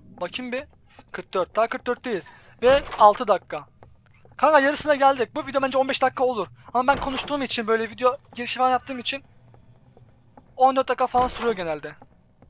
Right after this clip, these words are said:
Geliyor değil mi? Aynen geliyor bir tane. Risk almayalım, girelim abi.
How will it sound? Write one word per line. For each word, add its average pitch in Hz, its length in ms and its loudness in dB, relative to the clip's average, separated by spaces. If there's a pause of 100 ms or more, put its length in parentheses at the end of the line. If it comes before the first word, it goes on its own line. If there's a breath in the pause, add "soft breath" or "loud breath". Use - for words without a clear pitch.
(1160)
Geliyor 233 260 0
değil 254 100 -4
mi? 196 60 -2
Aynen 196 200 0
geliyor 185 280 -4
bir - 60 -14
tane. 170 260 -10 (680)
Risk 214 200 -4
almayalım, 226 340 4
girelim 208 340 2
abi. 160 220 0